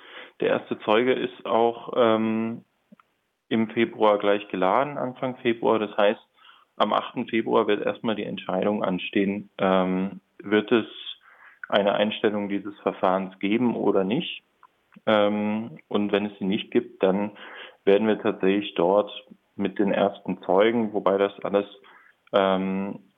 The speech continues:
Zeugen sind, die die Situation aus ihren, ähm, privaten Häusern oder von der Arbeitsstelle beobachtet haben. Mit diesen Zeugen würden wir dann da eine Beweisaufnahme starten.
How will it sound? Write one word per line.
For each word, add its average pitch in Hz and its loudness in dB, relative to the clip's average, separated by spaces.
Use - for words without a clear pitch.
Zeugen 101 2
sind, 101 -2
die 101 0
die 101 -4
Situation 101 2
aus 101 2
ihren, 101 2
ähm, 98 2
privaten 95 0
Häusern 113 2
oder 98 -4
von - -8
der - -4
Arbeitsstelle 107 0
beobachtet 98 2
haben. 92 -2
Mit 104 -6
diesen 95 -2
Zeugen 87 0
würden 92 -2
wir 90 -2
dann 87 -2
da 85 2
eine 92 0
Beweisaufnahme 90 -4
starten. - -6